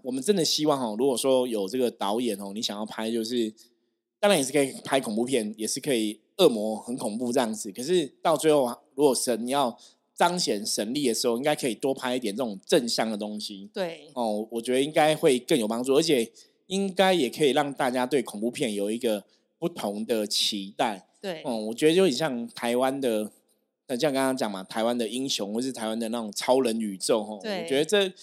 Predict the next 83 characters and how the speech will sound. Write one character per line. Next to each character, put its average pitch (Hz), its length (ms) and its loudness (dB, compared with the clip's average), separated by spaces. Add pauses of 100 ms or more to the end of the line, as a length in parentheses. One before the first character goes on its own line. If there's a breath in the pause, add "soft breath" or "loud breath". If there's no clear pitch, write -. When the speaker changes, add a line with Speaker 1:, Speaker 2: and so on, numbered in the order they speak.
(160 loud breath)
Speaker 1:
这 277 120 -4
可 185 120 -2
能 113 100 -2
是 147 100 -6
可 175 120 2
以 110 80 2
做 151 320 2
的 107 280 -2
一 139 100 -4
个 131 160 -2
部 123 220 -6
分 107 280 -2
啊， 95 80 -10
那 127 140 -4
也 107 60 -4
提 117 120 -8
供 120 100 -2
给 110 120 -4
大 113 100 -6
家 113 160 -4
参 110 260 -4
考。 92 280 -12 (420)
好， 151 440 0
那 185 100 0
我 151 40 2
们 123 80 -4
今 139 80 -2
天 147 80 0
就 151 120 0
是 143 160 -4
跟 135 160 0
大 135 80 -2
家 131 120 -2
分 139 140 -4
享 98 300 -6
《咒》 127 240 2
这 127 100 -4
部 117 220 -8
电 110 240 -2
影 92 100 -10
吼。 104 160 -6
如 143 100 4
果 135 120 4
大 143 120 0
家 143 80 0
有 110 120 0
看 139 100 -2
过 139 80 2
这 160 100 -2
部 160 100 0
电 175 140 2
影 123 60 -2
的 120 60 -2
话， 127 280 -2 (380 soft breath)
有 123 140 2
任 180 160 4
何 143 80 2
问 160 120 6
题 120 100 -4
的 120 60 0
话， 135 160 0
也 101 140 -4
可 120 140 -2
以 107 200 -2
加 120 280 -2
入 135 120 -2
我 101 60 -6
们 95 80 -12
的 104 140 -6
LINE 123 180 -2
吼， 104 200 -6
在 120 200 -4
LINE 113 140 -4
上 123 120 -8
面 110 200 -6
询 107 260 -10
问， 139 220 0
或 117 80 -8
是 127 100 -10
跟 123 100 -8
我 110 60 -6
们 104 100 -8
来 98 220 -8